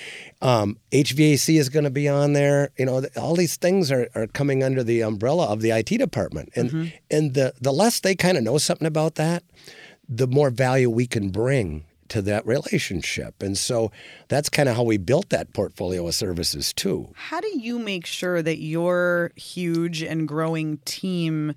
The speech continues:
Speaker 2: is thinking the way you are and, i-, and is looking out ahead and isn't so mired in what they're doing today? 'Cause you kinda, you have to deal in today and provide the service on today's products, but you have to be thinking about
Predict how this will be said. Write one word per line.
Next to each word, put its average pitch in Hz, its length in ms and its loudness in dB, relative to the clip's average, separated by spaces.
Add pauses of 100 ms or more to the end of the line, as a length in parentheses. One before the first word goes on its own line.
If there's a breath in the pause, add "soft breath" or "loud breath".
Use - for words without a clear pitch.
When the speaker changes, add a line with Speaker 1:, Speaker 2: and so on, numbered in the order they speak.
(500 soft breath)
Speaker 2:
is 170 180 -2
thinking 175 440 -4
the 160 100 0
way 156 180 0
you 151 360 -2
are - 400 -8
and, 160 160 -4
i-, 156 160 0
and 151 120 -2
is 147 120 -2
looking 160 320 0
out 143 120 -6
ahead 156 360 -4
and 147 120 -2
isn't 151 300 -4
so 151 180 -4
mired 151 520 -2
in 147 100 -2
what 147 160 -4
they're 147 140 -4
doing 139 280 -4
today? 196 280 -2
'Cause 165 120 -6
you 156 60 -2
kinda, 180 320 -2
you 151 60 -8
have - 100 -6
to 147 100 -8
deal 185 300 0
in 233 120 2
today 175 300 2
and 190 80 -2
provide 151 280 -2
the 147 80 -4
service 175 440 0
on 156 240 0
today's 156 400 0
products, 147 320 -2
but - 200 -6
you 160 80 0
have 160 220 -4
to - 80 -8
be 147 100 -2
thinking 143 340 -6
about 139 300 -4